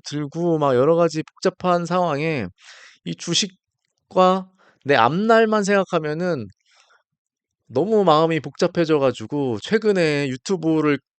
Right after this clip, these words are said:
끊었거든요. 유튜브 영상 올리는 걸 끊고 살았습니다, 사실 이런 문제 때문에. 그래서 저의 자산이 한 이억 언더로 떨어지면은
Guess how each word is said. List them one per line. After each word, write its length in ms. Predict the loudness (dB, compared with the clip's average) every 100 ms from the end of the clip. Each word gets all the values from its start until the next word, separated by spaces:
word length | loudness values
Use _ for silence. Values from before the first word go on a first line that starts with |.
| -6
끊었거든요. 800 | 0 0 0 -2 -2 -6 -8 -10
유튜브 540 | -14 -10 -6 -4 -4 -2
영상 280 | -2 -2 -4
올리는 340 | -4 -4 -4
걸 240 | -2 -2 -2 -6
끊고 300 | -10 -8 -4
살았습니다, 520 | -2 -4 -6 -8 -8
사실 340 | -8 -10 -8 -6
이런 240 | -4 -4
문제 240 | -6 -8 -10
때문에. 460 | -10 -10 -10 -10 -12 _ -20 -20 _ _
그래서 500 | -10 -8 -8 -8 -12 _ _ -6
저의 200 | 0 0
자산이 420 | 2 0 0 -2
한 120 | -2 -2
이억 320 | 0 0 0 _ -6
언더로 440 | -2 4 4 4
떨어지면은 840 | 2 2 2 0 -4 -2 -2 -4